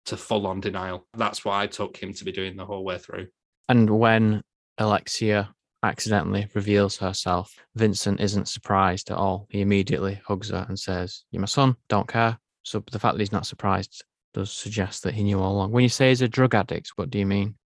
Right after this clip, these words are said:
Speaker 1: Well, what is it? What is he injecting himself with?
Speaker 2: He's injecting steroids.
Speaker 1: Oh, is it steroids?
Speaker 2: You
Speaker 1: I thought it
Speaker 2: inject
Speaker 1: was heroin.
Speaker 2: steroids. You inject steroids into your arse, which I know from Bret Hart's autobiography.
Speaker 1: Oh, I take back my comments then.
Speaker 2: That's what he, 'cause that's why he's flexing in front of the mirror.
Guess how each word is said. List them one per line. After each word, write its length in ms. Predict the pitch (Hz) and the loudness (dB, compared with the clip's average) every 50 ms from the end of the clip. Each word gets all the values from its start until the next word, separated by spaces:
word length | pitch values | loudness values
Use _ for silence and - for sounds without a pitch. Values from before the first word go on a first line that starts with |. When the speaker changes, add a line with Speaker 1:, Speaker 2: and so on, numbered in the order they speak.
| _ _ | _ _
Speaker 1:
Well, 100 | 165 165 | 2 4
what 220 | 160 175 180 160 165 | 4 4 4 2 0
is 100 | 165 185 | -2 -2
it? 60 | 170 | -2
What 180 | 170 170 160 | -2 -2 -2
is 140 | 165 170 170 | -2 -4 -4
he 100 | 185 180 | -4 -6
injecting 460 | 160 143 113 - 139 - - - 139 | -6 -6 -4 -6 -6 -8 -8 -10 -10
himself 380 | 127 117 - - 110 104 - _ | -10 -10 -8 -8 -8 -10 -8 _
with? 160 | - 101 - - | -12 -12 -12 -10
Speaker 2:
He's 140 | - 127 127 | -10 -4 2
injecting 500 | 135 135 120 123 135 - - - - 127 | 4 4 6 6 6 4 4 2 2 2
steroids. 640 | 113 - - 113 113 123 123 117 110 107 - - - - - _ _ _ _ _ | 2 2 2 2 4 4 4 4 2 0 -2 -8 -14 -16 -18 _ _ _ _ _
Speaker 1:
Oh, 140 | 147 156 170 | -4 -4 -2
is 140 | 175 170 - | -2 -4 -4
it 60 | - | -6
steroids? 800 | - - - - 170 202 196 180 156 123 104 101 - - - - | -8 -8 -8 -6 -6 -6 -6 -6 -6 -8 -10 -14 -14 -14 -12 -6
Speaker 2:
You 120 | 110 113 113 | -2 0 2
Speaker 1:
I 20 | |
thought 40 | 110 | 2
it 20 | |
Speaker 2:
inject 280 | 110 107 - 120 113 - | 2 2 2 0 0 0
Speaker 1:
was 120 | - - | -4 -2
heroin. 480 | - 123 117 117 113 110 107 - - 151 | 2 4 4 6 6 6 6 6 4 2
Speaker 2:
steroids. 180 | 139 127 - - _ | -2 -8 -14 -16 _
You 160 | 117 110 110 | -10 -10 -8
inject 240 | 107 - 131 107 - | -2 0 0 0 0
steroids 460 | - - - 117 117 110 104 95 95 | -4 -2 0 2 4 4 4 2 0
into 240 | 101 98 95 - - | -2 -4 -4 -4 -2
your 180 | 101 98 95 95 | 0 0 2 2
arse, 640 | 95 98 101 104 104 101 101 - - - - - - | 4 4 4 4 4 2 0 -4 -8 -10 -12 -12 -12
which 240 | - 90 - - | -12 -10 -6 -2
I 60 | 107 104 | 0 2
know 300 | 98 98 95 98 95 104 | 4 4 4 2 2 -2
from 180 | - - 101 95 | -4 -4 -4 -2
Bret 180 | 95 104 98 - | 0 -2 -2 -2
Hart's 500 | - - 98 95 98 - - - - - | 0 0 0 0 0 -2 -8 -10 -10 -6
autobiography. 840 | - - 92 - - 107 101 98 98 95 98 101 - - 104 107 - _ _ _ _ _ | -4 -4 -4 -4 -6 -4 -2 -2 -2 -2 -4 -6 -8 -8 -10 -12 -12 _ _ _ _ _
Speaker 1:
Oh, 380 | - 117 120 120 117 113 110 110 | -8 -6 -4 -4 -4 -4 -6 -6
I 40 | 107 - | -8 -2
take 200 | - 147 139 101 | -2 -2 0 0
back 160 | 113 110 - | -4 -6 -8
my 60 | - | -10
comments 460 | - - - 110 127 135 - - - | -8 -6 -4 -4 -4 -6 -8 -10 -12
then. 160 | - 135 131 - | -12 -12 -8 0
Speaker 2:
That's 200 | - 120 110 - | 0 2 2 2
what 100 | - - | 2 4
he, 160 | 131 127 120 | 6 6 6
'cause 220 | 110 - - 120 113 | 4 2 2 4 4
that's 200 | 123 120 - - | 4 2 4 4
why 200 | 120 117 113 113 | 4 6 6 6
he's 220 | 110 117 107 - | 4 2 0 -2
flexing 420 | - - 120 120 - - - 113 110 | 2 4 4 4 4 0 -2 -2 -2
in 80 | 98 | -2
front 160 | - - 92 | -2 -4 -4
of 40 | 92 | -2
the 60 | 104 | 0
mirror. 320 | 98 101 104 101 101 101 | 2 2 4 2 2 0